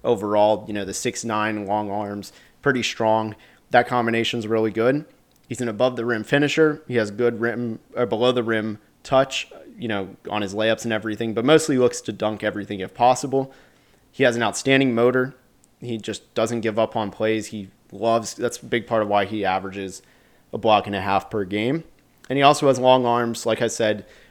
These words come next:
with active hands, and he forces steals, especially overhead steals. He goes, gets a lot of those. So there's a lot to like on that. That's a lot of pros, and a lot of them, again, stem from the physical,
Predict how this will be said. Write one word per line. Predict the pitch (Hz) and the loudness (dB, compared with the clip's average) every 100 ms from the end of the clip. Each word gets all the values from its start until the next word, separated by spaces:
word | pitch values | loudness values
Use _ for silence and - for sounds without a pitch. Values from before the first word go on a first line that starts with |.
| _ | _
with | 123 117 | -2 2
active | 107 113 120 | 0 0 -4
hands, | 113 113 107 | -4 -6 -6
and | 110 | -8
he | |
forces | 98 117 107 - - | -6 -4 -4 -6 -12
steals, | - 104 95 | -8 -6 -6
especially | 98 - 110 - 110 101 - _ _ | -6 0 0 0 -4 -4 -10 _ _
overhead | 120 113 95 110 92 | -4 -2 -4 -6 -8
steals. | - - 92 - | -10 -10 -12 -12
He | 90 | -10
goes, | 90 90 | -8 -6
gets | - 104 | -6 -6
a | 95 | -4
lot | 92 87 | -6 -6
of | - | -10
those. | 85 - _ _ _ _ _ _ _ _ _ _ _ _ _ _ | -12 -14 _ _ _ _ _ _ _ _ _ _ _ _ _ _
So | - 175 151 143 | 8 10 10 6
there's | - 175 | 6 6
a | 196 | 6
lot | 165 180 | 6 6
to | 185 | 6
like | 139 143 135 | 8 8 8
on | 117 98 | 0 -2
that. | 69 - | -6 -4
That's | 117 | -4
a | 123 | 4
lot | 123 127 | 6 6
of | 135 | 6
pros, | 139 123 117 - | 4 4 4 -2
and | 123 113 | -8 -6
a | |
lot | 110 123 | 4 4
of | 127 | 4
them, | 120 | -2
again, | 110 110 107 - | -2 -2 -4 -8
stem | - 123 110 | -4 -2 -2
from | 113 104 | -4 -6
the | |
physical, | 98 113 98 104 113 113 | -4 -6 -8 -4 -2 -4